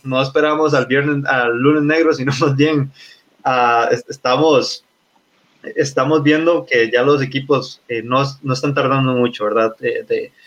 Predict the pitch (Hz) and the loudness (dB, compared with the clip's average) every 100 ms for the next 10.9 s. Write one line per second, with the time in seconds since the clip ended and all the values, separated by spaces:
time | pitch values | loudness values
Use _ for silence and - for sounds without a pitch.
0 | - - _ _ _ 127 117 113 110 120 | -20 -20 _ _ _ 0 0 -2 -2 -4
1 | 113 117 - - - - 117 110 127 - | -2 -4 -4 -6 -8 -4 -4 -4 -8 -4
2 | 120 117 127 127 - 120 120 - - 131 | -2 0 -2 0 0 0 -4 -6 -4 -6
3 | - _ - - _ _ _ _ - 156 | -6 _ -20 -20 _ _ _ _ 0 2
4 | 180 170 147 143 143 127 160 185 208 214 | 2 2 2 4 4 4 2 4 2 2
5 | - - 151 147 139 135 127 170 170 123 | -2 2 4 6 4 2 2 2 2 0
6 | - _ _ _ _ 143 151 156 131 135 | -4 _ _ _ _ -6 0 2 0 -4
7 | - 156 165 220 214 - 185 190 208 - | -2 0 2 2 2 2 2 2 0 -6
8 | - - _ _ _ _ _ - 143 139 | -12 -16 _ _ _ _ _ -2 2 2
9 | 170 180 165 156 160 160 156 147 147 143 | 2 2 2 2 2 2 0 -2 -2 2
10 | 147 143 135 135 135 131 120 143 | 2 2 0 -4 -2 0 2 0